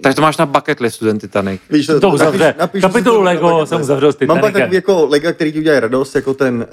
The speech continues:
Speaker 2: eh, ten maják, co udělali, eh, novej, ten jazzový klub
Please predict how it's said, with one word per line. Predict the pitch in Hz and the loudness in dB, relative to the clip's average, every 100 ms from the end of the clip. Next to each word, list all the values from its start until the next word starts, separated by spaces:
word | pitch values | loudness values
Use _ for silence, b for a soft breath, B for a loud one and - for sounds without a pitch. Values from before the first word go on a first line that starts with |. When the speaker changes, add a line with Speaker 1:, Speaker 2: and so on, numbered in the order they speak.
| 110 113 113 110 110 95 | -6 -4 -4 -4 -6 -10
Speaker 2:
eh, | |
ten | 117 123 107 | -4 -2 0
maják, | 104 120 131 135 139 | -2 -2 -4 -6 -10
co | - 135 | -6 -4
udělali, | 120 123 123 123 120 120 120 127 _ 120 | -2 -2 0 0 -2 -4 -8 -14 _ -18
eh, | 123 120 120 117 - 117 117 117 - - - - | -12 -8 -6 -6 -6 -6 -6 -6 -6 -8 -12 -6
novej, | 120 113 113 120 117 117 113 - | -2 -2 0 -2 -2 -4 -8 -8
ten | 123 113 | -6 -2
jazzový | 117 127 127 | -2 0 -2
klub | 120 113 120 123 | -2 -2 -2 -4